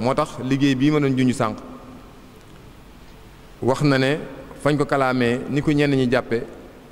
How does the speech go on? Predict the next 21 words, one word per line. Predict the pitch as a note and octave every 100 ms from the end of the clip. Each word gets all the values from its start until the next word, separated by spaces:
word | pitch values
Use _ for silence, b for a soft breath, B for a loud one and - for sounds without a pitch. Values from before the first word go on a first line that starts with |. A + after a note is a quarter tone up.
| - - - - -
ka | C3
ñuy | C#3+
wax | C#3+
ne | C#3
moo | C3+ B2+
ko |
kalaamee | - B2 A#2+ A#2 B2
sori | - B2
na | A#2 A2+
lool | A2 A#2 A#2+ A#2
ak | A#2
fañ | A#2
ko | G#2+
kalaamee. | G2+ F#2 F2 - - - - - - - - - - - - - - - - -
Ndax | A2 C3+ - - - - - - - - - - - - - - -
li | C3
ko | E3+
boole | D3 C#3+
ak | D3
nasaraan | C#3 C#3 C3
mooy, | C3 B2+ A#2+